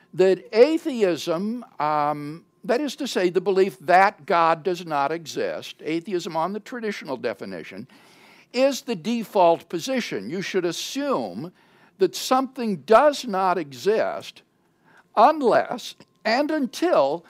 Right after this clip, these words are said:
you have evidence that it does exist. So in the absence of evidence, you should believe that God does not exist. You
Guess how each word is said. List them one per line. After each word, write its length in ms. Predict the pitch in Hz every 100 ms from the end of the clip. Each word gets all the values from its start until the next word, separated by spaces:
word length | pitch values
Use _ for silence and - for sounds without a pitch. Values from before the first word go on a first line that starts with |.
| _ -
you 160 | 269
have 420 | 226 165 123 170 - _ _
evidence 560 | 226 262 208 113 139 -
that 140 | 190
it 160 | 190 196
does 280 | 277 302 202
exist. 640 | 135 123 101 - - _ _ _ _ _ _ _ _ _ _ _
So 300 | - 220 196
in 200 | 190 175
the 140 | 175 175
absence 720 | 240 320 - 233 170 - - _ -
of 160 | 165
evidence, 600 | 147 135 120 131 233 - - _ _
you 160 | 202 208
should 240 | - 202
believe 420 | 220 185 131 127
that 160 | 151 127
God 280 | 135 123 123
does 200 | 131 151
not 220 | 123 113
exist. 640 | 113 104 190 156 71 - _ _ _
You 340 | 139 151 139